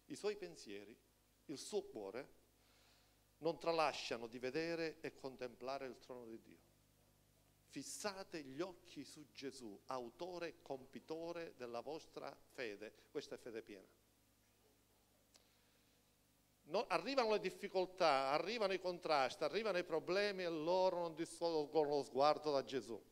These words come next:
lo tengono sempre fisso lì. C'è un esempio molto bello del primo martire che a motivo di questa grande fede, di questa fede piena, scusate,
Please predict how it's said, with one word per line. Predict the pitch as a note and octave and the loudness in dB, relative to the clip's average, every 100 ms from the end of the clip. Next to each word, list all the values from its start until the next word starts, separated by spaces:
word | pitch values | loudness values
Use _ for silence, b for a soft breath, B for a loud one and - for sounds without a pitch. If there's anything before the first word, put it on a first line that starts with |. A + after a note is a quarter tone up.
| - _ _ | -20 _ _
lo | C#3+ | -4
tengono | C3+ D#3 C3+ | 0 2 2
sempre | C3+ C#3+ C#3 | 0 0 -2
fisso | C3 D3 - C#3 | -2 -2 0 0
lì. | B2 | 0
C'è | - G3 | 0 2
un | |
esempio | F#3+ G3+ A3+ F#3+ | 2 2 2 2
molto | E3 F3 - D#3+ | 0 0 0 2
bello | D#3 G#3 C3 A#2 G#2+ B B B | 6 6 6 2 -2 B B B
del | B D3+ D3 | B -6 -6
primo | - F#3+ C#3 | -4 2 6
martire | G#3+ F#3+ C3+ - A2+ A2 - | 8 6 4 -2 -2 -2 2
che | D#3 | 2
a | |
motivo | C#3+ D#3+ D#3+ A3 | 4 0 0 0
di | D#3+ | 0
questa | D#3+ E3 - | 2 0 0
grande | C#3 D3 F3+ F#3 E3 | -2 -2 -4 -2 -4
fede, | G3 A#3+ C3+ A#2 | 2 4 6 4
di | A#2 | -2
questa | E3 - D3 | -4 0 0
fede | E3+ D3+ | 2 0
piena, | G3 G#3+ B2+ | 0 -2 -2
scusate, | A2+ C#3+ C#3+ B2+ G2 A2+ - | -8 -10 -4 -4 -2 -8 -10